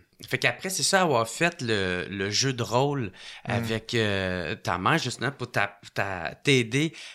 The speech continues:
Speaker 1: à, euh, vaincre ton anxiété.
Speaker 2: Mhm.
Speaker 1: Euh, c'est là que t'as, t'as commencé à découvrir une passion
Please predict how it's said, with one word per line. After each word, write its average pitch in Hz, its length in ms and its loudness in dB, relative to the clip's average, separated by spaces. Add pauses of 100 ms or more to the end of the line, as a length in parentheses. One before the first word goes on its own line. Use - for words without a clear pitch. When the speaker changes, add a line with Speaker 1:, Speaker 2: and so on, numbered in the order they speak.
(200)
Speaker 1:
à, 120 440 2
euh, 95 220 0
vaincre 131 320 0
ton 110 240 2
anxiété. 123 760 0 (200)
Speaker 2:
Mhm. 113 260 -2
Speaker 1:
Euh, 92 440 -6 (520)
c'est - 220 6
là 160 100 6
que 180 60 -6
t'as, 110 340 4
t'as 110 140 -2
commencé 117 320 0
à 165 60 0
découvrir 123 500 -2
une 104 160 -2
passion 135 760 0